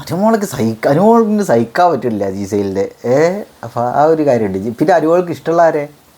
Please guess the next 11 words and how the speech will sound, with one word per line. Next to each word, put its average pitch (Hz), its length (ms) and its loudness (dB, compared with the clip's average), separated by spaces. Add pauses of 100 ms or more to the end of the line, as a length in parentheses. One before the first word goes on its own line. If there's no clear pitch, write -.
(400)
ശൈത്യരെ. 117 520 0
നല്ല 110 380 -2
ആളാണ്. 104 720 0
ഏ, 123 340 -4 (960)
എന്തായാലും 156 460 2
അതായി. 120 340 4
ഇത് 113 240 -6
ബിഗ് 120 280 -6
ബോസ് 151 200 0
ഗെയിമാണ്. 127 680 2 (320)
ഏ, 117 320 -4